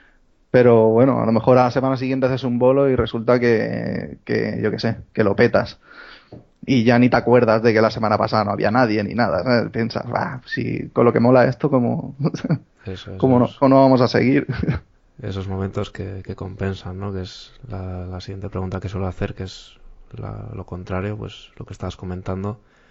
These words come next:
Speaker 2: pues momentos positivos o cuál sería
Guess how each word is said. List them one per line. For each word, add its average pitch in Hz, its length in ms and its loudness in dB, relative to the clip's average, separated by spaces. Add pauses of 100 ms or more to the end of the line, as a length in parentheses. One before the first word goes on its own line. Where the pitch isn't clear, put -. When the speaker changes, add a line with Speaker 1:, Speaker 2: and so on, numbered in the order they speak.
(460)
Speaker 2:
pues 98 160 -6
momentos 92 520 -4
positivos 101 640 -6
o 90 280 -10
cuál 95 140 -8
sería 95 540 -6